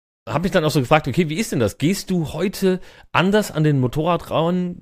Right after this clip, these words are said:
äh, Kauf ran oder an den Zubehörkauf, als du es zu deiner Anfangszeit gemacht hast? Das ist jetzt ja quasi die Brücke, ne, die wir schlagen. Wir reden, ne, die ganz jungen Leute sind ja auch in der Regel ganz am Anfang ihrer Motorradkarriere. So, würdest du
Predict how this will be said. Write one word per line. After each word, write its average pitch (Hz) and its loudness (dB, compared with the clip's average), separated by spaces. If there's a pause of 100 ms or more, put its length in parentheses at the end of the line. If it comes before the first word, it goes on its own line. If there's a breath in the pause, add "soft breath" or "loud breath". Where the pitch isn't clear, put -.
(120)
äh, 151 6
Kauf 170 -2
ran 175 2
oder 175 2
an 123 -2
den 131 0
Zubehörkauf, 170 0
als 135 -6
du 143 0
es - -8
zu 139 -6
deiner 117 -2
Anfangszeit 156 -2
gemacht 160 -2
hast? 175 0 (380 loud breath)
Das 151 2
ist 170 0
jetzt 165 2
ja 160 0
quasi 139 2
die 120 -2
Brücke, 131 2
ne, 143 -2
die 120 -4
wir 98 0
schlagen. 98 2 (280 loud breath)
Wir 104 0
reden, 143 2 (380 soft breath)
ne, 135 2
die 127 -2
ganz 151 2
jungen 170 6
Leute 151 2
sind 170 -2
ja 151 0
auch 131 0
in 139 -6
der 131 0
Regel 139 -2
ganz 135 -2
am 131 0
Anfang 143 -2
ihrer 120 0
Motorradkarriere. 113 2 (220 loud breath)
So, 110 2 (280 soft breath)
würdest 165 6
du 147 4